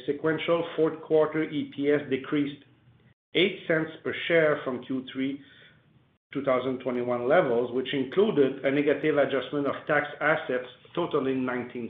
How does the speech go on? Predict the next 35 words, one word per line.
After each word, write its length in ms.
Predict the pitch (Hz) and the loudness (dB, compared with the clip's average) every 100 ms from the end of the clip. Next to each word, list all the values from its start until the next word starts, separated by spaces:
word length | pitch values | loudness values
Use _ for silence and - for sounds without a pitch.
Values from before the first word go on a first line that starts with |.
| - | -10
cents. 160 | - - _ _ _ - _ _ _ _ _ - - _ _ _ _ _ _ _ _ - | -14 -14 _ _ _ -20 _ _ _ _ _ -20 -20 _ _ _ _ _ _ _ _ 0
As 140 | 135 - - | 0 0 0
highlighted 480 | 139 147 147 165 156 | 4 6 4 2 -2
on 140 | 139 135 | -2 -2
slide 160 | 139 127 | -2 -2
nineteen, 680 | 127 127 123 190 175 175 175 _ - - | -2 -4 -4 -2 -2 -4 -10 _ -20 2
fourth 260 | 147 170 - | 4 4 2
quarter 380 | 180 170 190 180 | 2 2 2 2
adjusted 500 | 147 165 - 165 - | 2 0 0 -2 4
cash 240 | 156 151 | 4 4
flow 120 | 165 - | -2 2
from 240 | 143 147 | 2 4
operations 800 | 151 147 147 143 135 123 139 143 120 | 2 2 2 2 0 -6 -8 -8 -8
decreased 580 | 123 - 147 147 - - - - _ | -6 0 2 0 -6 -20 -20 -20 _
by 160 | 131 139 | 2 2
eighty-six 580 | 165 156 147 147 143 - | 2 2 0 -2 -6 -4
million 460 | 156 156 147 143 139 | -2 0 2 2 2
year 160 | 131 165 | 2 2
over 180 | 147 | 4
year 420 | 131 120 127 131 - | 2 2 -2 -2 -8
to 60 | 123 143 | -6 -6
fifty-one 520 | 139 131 123 123 123 | -4 -4 -2 -2 -2
million, 460 | 151 147 110 107 113 _ _ _ _ - | -2 -2 -4 -8 -12 _ _ _ _ -2
and 120 | 135 | 4
adjusted 460 | 143 165 180 185 180 - | 4 4 2 2 2 0
free 160 | 160 | 0
cash 220 | 170 165 170 | 6 6 6
flow 140 | 156 151 | 2 4
levels 520 | 180 135 123 127 - | 4 4 2 0 2
also 360 | 165 175 - 165 | 2 4 0 0
decreased 460 | 143 139 139 139 | 0 0 -2 -2
significantly 720 | 135 127 131 139 135 120 117 123 | -2 -4 -2 -4 -4 -6 -8 -6
year 220 | 120 120 | -4 -4
over 220 | 113 110 | -4 -6
year. 320 | 113 117 69 | -8 -8 -12